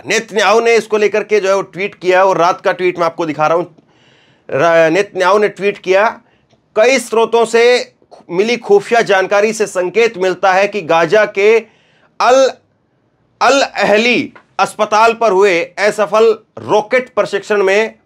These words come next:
परीक्षण के लिए इस्लामिक जिहाद जिम्मेदार है।"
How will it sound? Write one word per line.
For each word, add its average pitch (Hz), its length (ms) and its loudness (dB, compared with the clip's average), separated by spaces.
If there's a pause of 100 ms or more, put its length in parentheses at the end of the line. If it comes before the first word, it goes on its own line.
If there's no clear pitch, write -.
(300)
परीक्षण 220 420 0 (300)
के 214 400 2
लिए 202 440 0 (240)
इस्लामिक 226 600 0
जिहाद 196 380 0
जिम्मेदार 131 500 -6
है।" - 160 -20